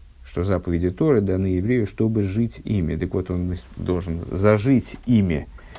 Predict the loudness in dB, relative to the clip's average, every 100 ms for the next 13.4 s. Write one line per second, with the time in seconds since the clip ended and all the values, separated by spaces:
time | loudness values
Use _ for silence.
0 | -18 -4 0 2 2 2 4 4 4 2
1 | 0 0 0 -2 -2 -2 -2 -4 -8 -6
2 | -2 0 0 0 0 0 0 0 2 2
3 | 2 0 -2 -14 -20 -14 -4 0 2 2
4 | 2 0 0 -4 -4 0 4 4 2 4
5 | 6 6 4 4 2 4 4 4 2 0
6 | 2 2 2 2 -4 -2 -2 0 0 0
7 | 2 2 2 2 2 2 2 0 0 2
8 | 2 4 4 0 -2 -6 -2 -2 0 4
9 | 6 4 0 -2 -4 -2 0 2 2 4
10 | 4 4 2 2 4 4 4 2 -4 -6
11 | -10 -12 -18 -20 -20 -20 -20 -20 -20 -10
12 | -2 2 4 2 2 0 0 0 0 0
13 | 2 2 -2